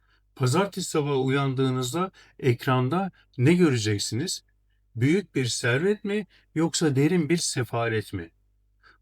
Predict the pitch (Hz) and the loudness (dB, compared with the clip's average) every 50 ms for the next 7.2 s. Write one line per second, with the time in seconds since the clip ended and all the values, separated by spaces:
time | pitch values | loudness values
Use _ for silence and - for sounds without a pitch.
0 | - 139 156 190 214 208 180 - - 147 151 156 - - 190 190 185 - 165 127 | -4 -2 0 2 2 0 0 -2 -4 -4 -2 -2 -2 -4 -4 -4 -4 -4 -6 -4
1 | - 139 135 139 156 170 170 151 143 135 - 147 123 123 123 120 113 117 113 113 | -2 -2 -2 -2 -2 -2 -4 -6 -8 -8 -6 -2 0 0 0 0 -2 -2 -4 -4
2 | 113 - - 120 113 123 151 175 180 - _ _ _ _ _ - - - - 123 | -4 -4 -4 -4 -4 -4 -4 -6 -8 -10 _ _ _ _ _ -10 -8 -4 0 2
3 | 120 135 151 165 220 - - 170 160 165 160 160 139 127 123 120 - - 110 98 | 2 2 2 0 -2 -2 -2 -4 -4 -4 -4 -6 -4 -6 -6 -4 -4 -4 -4 -4
4 | 90 85 - _ _ _ _ _ - 120 117 120 - - 214 208 - 190 170 147 | -4 -6 -10 _ _ _ _ _ -2 -2 -2 -2 0 -2 -4 -4 -2 -4 -2 -2
5 | 127 117 127 127 - - - 135 123 117 - - 127 123 139 160 175 175 143 139 | 0 0 -2 -2 -4 -4 -4 -4 -4 -4 -6 -4 -2 0 0 0 0 -2 -2 -2
6 | 131 120 - 123 127 127 135 135 127 - 127 120 110 104 107 101 101 101 98 98 | -2 -2 -2 -2 -2 -2 -2 -2 -2 -2 -2 -2 -2 -2 -2 -4 -4 -4 -4 -4
7 | 123 165 202 | -4 -6 -6